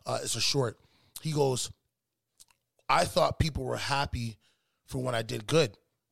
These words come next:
but it seemed like they weren't." Do you know what I mean? It was like, because either they were older than me,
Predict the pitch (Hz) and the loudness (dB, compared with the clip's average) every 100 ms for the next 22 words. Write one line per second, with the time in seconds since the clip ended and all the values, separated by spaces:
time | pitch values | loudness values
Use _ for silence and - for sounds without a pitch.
0 | _ _ - 127 - 156 139 117 127 117 | _ _ -4 -2 -2 -2 -2 -4 -6 -8
1 | 113 165 131 - _ _ _ _ - 131 | -4 -4 -4 -10 _ _ _ _ -6 -2
2 | 123 123 135 151 160 - _ - 131 127 | -2 -2 -2 -4 -6 -16 _ -2 0 0
3 | 123 123 104 - 143 120 143 131 123 117 | 0 0 2 0 2 -2 -2 -2 -4 -4
4 | 113 131 135 135 135 135 143 | 0 2 2 2 0 -2 -6